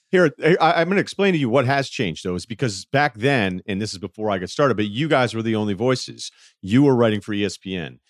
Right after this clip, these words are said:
Jeff's doing his stuff, Sports Illustrated. You know, like, you're the only voices,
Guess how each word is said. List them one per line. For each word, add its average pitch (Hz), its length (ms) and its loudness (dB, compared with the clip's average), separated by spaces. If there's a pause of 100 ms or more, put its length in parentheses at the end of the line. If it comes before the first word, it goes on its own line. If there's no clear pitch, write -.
(180)
Jeff's 120 320 -2
doing 117 280 0
his 98 160 -4
stuff, 104 220 -4
Sports - 340 -6
Illustrated. 90 480 -6
You 110 60 -6
know, 107 100 -2
like, 98 240 0
you're 143 220 4
the 139 140 2
only 117 200 0
voices, 107 560 0